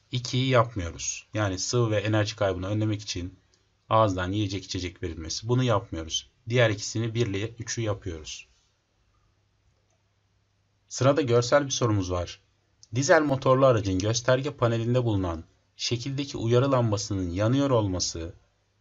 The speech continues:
neyi bildirir? A. Fren hidrolik seviyesinin çok düştüğünü, B. Arka sis lambasının yanmakta olduğunu, C. Ön ısıtma bujilerinin çalışmakta olduğunu,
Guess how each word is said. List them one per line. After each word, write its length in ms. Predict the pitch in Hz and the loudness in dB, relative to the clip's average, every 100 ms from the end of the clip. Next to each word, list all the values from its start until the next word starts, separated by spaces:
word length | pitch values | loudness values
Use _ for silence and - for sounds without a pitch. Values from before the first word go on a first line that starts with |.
| - | -2
neyi 400 | 110 139 135 123 | 2 2 2 0
bildirir? 640 | 110 98 92 78 - - _ _ _ _ _ _ _ _ _ _ _ | -2 -2 -6 -8 -12 -16 _ _ _ _ _ _ _ _ _ _ _
A. 200 | 127 147 | 4 4
Fren 320 | 147 139 143 143 | 4 2 2 2
hidrolik 380 | 135 127 135 | 0 0 -2
seviyesinin 540 | - 131 117 110 127 131 | -2 0 0 0 -2 -2
çok 300 | 127 123 - | -2 -2 -2
düştüğünü, 640 | 120 - 101 87 82 80 - _ _ _ _ _ _ _ _ 113 | -4 -4 -2 -2 -4 -8 -14 _ _ _ _ _ _ _ _ 2
B. 260 | 120 120 | 4 2
Arka 300 | 117 104 123 | 0 -2 -2
sis 300 | 120 123 - | -4 -4 0
lambasının 420 | 113 110 104 117 | 0 0 -2 -2
yanmakta 540 | 117 101 101 101 - 113 | 0 0 0 -2 0 -2
olduğunu, 520 | 107 101 87 80 87 - _ _ _ _ _ _ - | 0 -2 -4 -6 -10 -18 _ _ _ _ _ _ -12
C. 360 | 95 110 120 120 | -2 2 2 0
Ön 120 | 127 | 0
ısıtma 440 | 131 - - 117 107 | 0 -2 -4 -2 -2
bujilerinin 400 | 101 101 98 92 | -2 -2 -2 -2
çalışmakta 640 | - 87 - 95 87 - | -2 -4 -2 -4 -4 -2
olduğunu, 560 | 127 123 120 117 113 | 0 2 0 0 -2